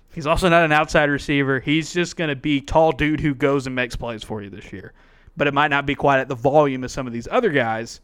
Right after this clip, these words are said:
especially early on. So that's why you don't see him in the two deep. But that doesn't mean he's not gonna contribute. There's gonna be guys who aren't on this two deep. They're gonna contribute. We talked about Damari Alston just a second ago. That definitely is the case of why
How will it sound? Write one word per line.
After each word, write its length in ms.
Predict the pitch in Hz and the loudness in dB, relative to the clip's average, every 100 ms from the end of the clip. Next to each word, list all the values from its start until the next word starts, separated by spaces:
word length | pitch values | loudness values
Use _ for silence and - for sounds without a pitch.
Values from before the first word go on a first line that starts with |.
| _ _ | _ _
especially 400 | - 151 170 165 | -2 0 0 0
early 240 | 170 165 139 | 2 2 2
on. 320 | 117 110 110 _ _ _ _ _ _ _ | 0 -6 -12 _ _ _ _ _ _ _
So 460 | - 127 110 107 - - | -6 -4 -4 -6 -12 -4
that's 260 | 123 131 | -2 -2
why 120 | 131 123 | -4 -6
you 100 | 117 | -6
don't 180 | 110 | -10
see 100 | - | -10
him 80 | 120 | -10
in 40 | 104 | -10
the 80 | |
two 160 | 104 117 | -10 -10
deep. 220 | 101 98 _ - | -10 -14 _ -6
But 220 | 107 90 _ _ | -6 -6 _ _
that 140 | 123 117 | -4 -4
doesn't 220 | 117 110 | -6 -10
mean 140 | 107 | -14
he's 160 | 107 117 | -12 -10
not 180 | 104 101 | -10 -10
gonna 120 | 110 | -16
contribute. 360 | 110 - 107 | -14 -14 -10
There's 140 | 107 135 | -10 -8
gonna 100 | 143 | -4
be 40 | |
guys 240 | 127 123 123 | 0 0 0
who 120 | 110 | -2
aren't 180 | 127 135 | 0 0
on 120 | 127 | -2
this 140 | 120 | -6
two 160 | - 127 | -8 -8
deep. 180 | 113 - | -8 -8
They're 140 | 107 | -12
gonna 120 | 104 | -12
contribute. 500 | 104 113 - 117 117 | -16 -12 -8 -8 -8
We 80 | 117 | -10
talked 220 | 120 117 | -6 -6
about 220 | 120 120 120 | -4 -6 -4
Damari 280 | 117 107 | -6 -4
Alston 340 | 110 139 - 135 | -2 -2 -4 -12
just 160 | 127 | -10
a 20 | - | -6
second 240 | 127 123 | -6 -6
ago. 260 | 120 117 107 _ _ _ _ _ _ _ _ _ - | -6 -6 -8 _ _ _ _ _ _ _ _ _ -10
That 100 | 127 | -2
definitely 280 | 127 - 120 | -2 -2 -8
is 100 | 110 | -10
the 80 | 110 | -10
case 240 | 117 110 | -8 -8
of 60 | 107 | -10
why 220 | 98 | -8